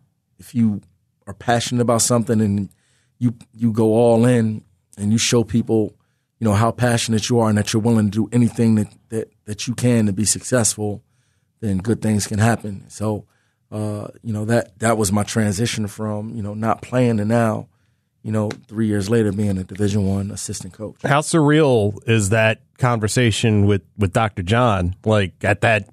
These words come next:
Speaker 2: eh, what were you, twenty-three, twenty,
Speaker 1: Twenty-three.
Speaker 2: twenty-three?
Speaker 1: Yeah.
Speaker 2: And a Division One guy's approaching you and saying, "Hey,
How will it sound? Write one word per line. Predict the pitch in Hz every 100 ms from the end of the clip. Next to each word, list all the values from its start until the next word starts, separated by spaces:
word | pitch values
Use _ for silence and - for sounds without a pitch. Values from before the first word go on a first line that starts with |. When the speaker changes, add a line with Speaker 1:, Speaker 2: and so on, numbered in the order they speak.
| -
Speaker 2:
eh, |
what | 117 131
were | 85
you, |
twenty-three, | - 107 107 98 98 87 - 95 117 120 131
twenty, | - 104 104 101
Speaker 1:
Twenty-three. | 98 107 98 101 98
Speaker 2:
twenty-three? | 117 113 120 117 131 -
Speaker 1:
Yeah. | 98 95 95 - -
Speaker 2:
And | 123 120 110 -
a | 120
Division | 113 120 143 135
One | 131
guy's | 123 127 104
approaching | - 143 120 113
you | 127 185 127 80 90 _ _ 104
and | 104
saying, | 92 92
"Hey, | 87 143 170 110